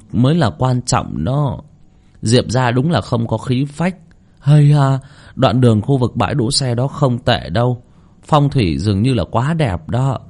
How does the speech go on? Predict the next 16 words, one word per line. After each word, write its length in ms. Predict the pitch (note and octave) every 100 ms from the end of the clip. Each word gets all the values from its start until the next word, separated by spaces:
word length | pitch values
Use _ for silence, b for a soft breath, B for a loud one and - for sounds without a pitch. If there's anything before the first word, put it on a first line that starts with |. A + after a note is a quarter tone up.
| B B B -
Diệp 220 | A2+ A2
gia 360 | F2 B2 B2 A2+ -
làm 240 | G#2+ A2 G#2
như 160 | C3
vậy 180 | A2+ E2
cũng 180 | A#2+ A#2
không 200 | C3+ A#2
sợ 240 | - C2+
lỗ 260 | E2+ G2+ C3+
vốn." 360 | C3 B2+ D3 D#3 G3 - - - - - - - - _ _ _ _ _ _ - _ - - _ _ - _ _ _ _ _ _ _ - - _ - _ _ _ _ -
"Không 240 | - F2
đâu," 160 | D#2+ D#2 - - _ -
Giang 280 | F2+ A2+ G2+
Thế 80 | A#2
Bạch 160 | G2
nói. 320 | D#2+ F2 B2+